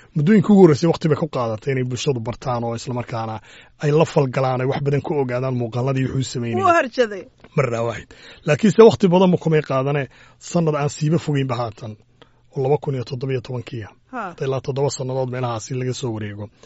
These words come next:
Speaker 1: Ayuu si fiican ninkaasi iyo adduunyada isku barteen oo YouTube-kiisu uu gaadhay, maxaan ku idhahdaa, number ama tiro aad u badan. Een, iyadoo intaa wixii ka sii dambeysay uu marba sii kordhayay.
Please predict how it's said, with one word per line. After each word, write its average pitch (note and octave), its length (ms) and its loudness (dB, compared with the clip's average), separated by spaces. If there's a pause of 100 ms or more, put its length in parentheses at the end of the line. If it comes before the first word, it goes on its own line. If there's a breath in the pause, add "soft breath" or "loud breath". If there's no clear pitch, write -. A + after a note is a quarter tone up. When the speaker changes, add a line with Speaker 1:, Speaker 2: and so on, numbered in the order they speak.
(680 soft breath)
Speaker 1:
Ayuu D3 320 2
si D#3+ 160 -4
fiican C3 560 -4
ninkaasi B2+ 480 -6
iyo B2+ 80 -4
adduunyada A#2+ 320 -6
isku - 140 -10
barteen A#2 400 -10
oo A#2 160 -8 (580 soft breath)
YouTube-kiisu D3 640 -2
uu B2 320 -6 (140)
gaadhay, B2+ 400 -4
maxaan A#2+ 240 -8
ku C3+ 160 -10
idhahdaa, A2+ 240 -6
number B2+ 340 -6
ama B2+ 200 -6
tiro C3 200 -4
aad A#2+ 180 -2
u A2 40 -4
badan. G2+ 300 -10 (1000 soft breath)
Een, C#3 480 -2
iyadoo F3+ 240 -2
intaa F#3 320 0
wixii F3 260 -2
ka - 140 -6
sii D#3+ 160 0
dambeysay C3+ 340 -4
uu D3 60 0
marba C#3 220 -2
sii C3+ 180 -4
kordhayay. A2+ 480 -10